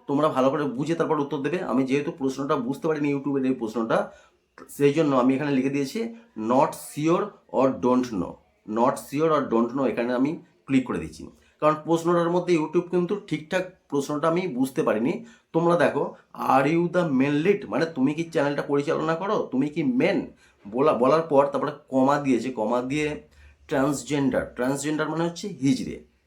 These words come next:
হিজড়ে এই ধরনের। তো আমি এখানে প্রশ্নটা ঠিকঠাক বুঝতে পারিনি, যার জন্য এখানে not sure or don't know দিয়ে,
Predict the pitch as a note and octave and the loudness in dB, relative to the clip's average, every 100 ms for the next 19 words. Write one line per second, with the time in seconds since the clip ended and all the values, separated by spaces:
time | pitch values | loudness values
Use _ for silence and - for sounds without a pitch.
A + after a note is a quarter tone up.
0 | _ _ C#3+ D3+ F#3 G#3+ - - _ C3+ | _ _ -6 0 4 2 2 -12 _ 2
1 | C3 A#2+ E2 - - _ - E3 D3 D#3+ | 4 4 0 -4 -16 _ 0 2 4 4
2 | D#3 D#3+ E3 C#3 C#3 C#3 D#3 C3+ - C#3+ | 2 0 0 -2 -2 -2 -2 -2 -2 0
3 | C3 C#3 D#3 D3+ F3 F3 G#2+ A2 C#3+ C#3+ | -2 -2 -2 -2 -2 0 -2 -2 -2 -2
4 | D#3 C3 A2+ B2+ - - C#3+ C#3+ B2 G2 | 0 0 2 0 -4 -6 -2 0 0 0
5 | A2 B2 B2 C3 F3+ - _ - G#2 C#3 | -2 -2 -2 -4 -4 -8 _ -12 -2 0
6 | F3 | 0